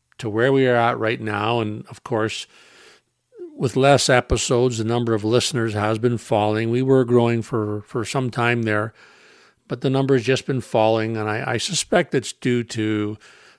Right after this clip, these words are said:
the less number of episodes coming out and, and the la-, loss of Dan Fondo.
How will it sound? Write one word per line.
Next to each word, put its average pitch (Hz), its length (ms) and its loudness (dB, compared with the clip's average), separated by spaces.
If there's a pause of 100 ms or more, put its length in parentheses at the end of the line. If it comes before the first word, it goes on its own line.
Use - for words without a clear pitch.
(140)
the 123 120 0
less 135 300 2
number 123 260 0
of 110 120 0
episodes 107 580 -2
coming 101 340 -6
out 104 280 -4
and, 110 340 -4
and 135 220 0
the 135 80 6
la-, 110 340 2
loss 110 440 0
of 107 180 -8
Dan 101 280 -4
Fondo. 101 640 -4